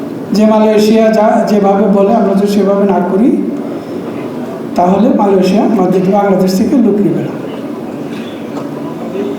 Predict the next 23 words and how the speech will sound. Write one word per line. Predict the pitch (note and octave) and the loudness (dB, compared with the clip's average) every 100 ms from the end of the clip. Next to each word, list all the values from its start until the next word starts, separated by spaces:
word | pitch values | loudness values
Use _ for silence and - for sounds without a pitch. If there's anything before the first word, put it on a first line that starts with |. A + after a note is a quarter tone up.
| - - - - - | -8 -10 -10 -8 0
চোদ্দটা | C#4+ C#4+ D4 C#4+ D4 | 4 4 6 6 6
কান্ট্রি | D#4 D4+ D4 C#4+ | 6 6 6 6
পারতেছে, | C#4 - A3+ - G#3 G#3 - - - - - - - - - | 4 4 2 2 2 2 0 -4 -6 -10 -12 -12 -12 -6 0
আমরা | G#3+ A#3 | 4 4
যদি | B3 A#3+ A3+ | 4 4 4
সেখানে | A3 A#3+ A3+ | 4 4 4
না | G#3+ - | 2 2
পারি, | F#3+ F#3+ - - - - - - | 2 4 2 0 -4 -6 -10 -4
তাহলে | G#3 G#3 A#3 A3+ - - | 2 4 4 4 2 0
গত | G#3 G#3 G#3 | 0 2 4
দুই | G#3+ G3+ | 4 4
টার্মে | G#3+ G#3+ A3+ A3+ | 4 4 4 4
যা | A#3 G#3 | 2 2
আট | - - | 0 0
লক্ষ | G#3+ A3 A#3+ A#3+ B3 - - - - B3 | 0 2 2 2 2 -2 -6 -8 -2 4
কর্মী | A#3 A3 G#3 | 6 6 4
মালয়েশিয়া | G3+ G3+ G3+ - A3+ F#3 | 4 4 4 4 2 4
গিয়েছে, | G#3 G#3 G3+ - - - - - - - - - - - | 4 2 2 -2 -6 -8 -8 -8 -8 -8 -8 -8 -10 -2
তারা | G#3+ G#3 G3 | 2 4 4
যেতে | F#3+ F#3+ | 2 2
পারতেন | F3+ - F#3 F3+ | 0 0 2 2
কিনা? | F3 E3+ - - - | 2 0 0 -4 0
পারতেন, | B3 A#3+ | 2 4